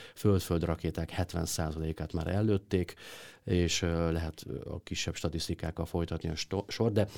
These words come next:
ebből az adatsorból az látszik, hogy az oroszok, ö, szintén az idő szorítása alá kerültek, hiszen hogyha ilyenek az adatok, akkor neki kétezer-huszonháromra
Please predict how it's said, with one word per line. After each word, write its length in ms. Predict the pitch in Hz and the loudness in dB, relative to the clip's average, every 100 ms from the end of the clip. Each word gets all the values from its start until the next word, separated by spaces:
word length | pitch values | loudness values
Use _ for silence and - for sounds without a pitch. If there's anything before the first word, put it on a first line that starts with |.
| - - | -14 -2
ebből 300 | - 127 113 | 4 6 6
az 100 | 98 | 4
adatsorból 560 | 104 98 - 101 95 98 | 4 2 2 2 4 4
az 140 | 98 | 4
látszik, 380 | 92 87 - 90 | 2 0 0 -2
hogy 160 | - 85 | 0 2
az 100 | 92 | 2
oroszok, 560 | 92 98 101 95 - - - _ _ _ _ _ _ | 2 2 2 0 -2 -16 -20 _ _ _ _ _ _
ö, 140 | - 78 | -4 -2
szintén 420 | - - 156 - | 4 10 10 10
az 120 | 90 85 | 6 6
idő 200 | 82 87 | 2 2
szorítása 600 | - 85 - 82 80 80 | 2 2 0 0 0 0
alá 200 | 82 78 | -2 -2
kerültek, 600 | - 82 85 90 107 101 | -2 0 0 0 0 0
hiszen 240 | 92 90 | 0 2
hogyha 200 | 87 92 | 2 2
ilyenek 400 | 92 127 95 82 | 4 6 6 4
az 100 | 85 | 2
adatok, 360 | 85 85 107 101 | 2 0 0 0
akkor 420 | 101 - 98 98 - - - | 0 4 4 4 2 -10 -6
neki 200 | - - | -2 0
kétezer-huszonháromra 1400 | - 110 - 78 85 87 95 87 92 87 92 92 98 | 2 0 2 -2 -2 -2 0 2 2 0 0 2 2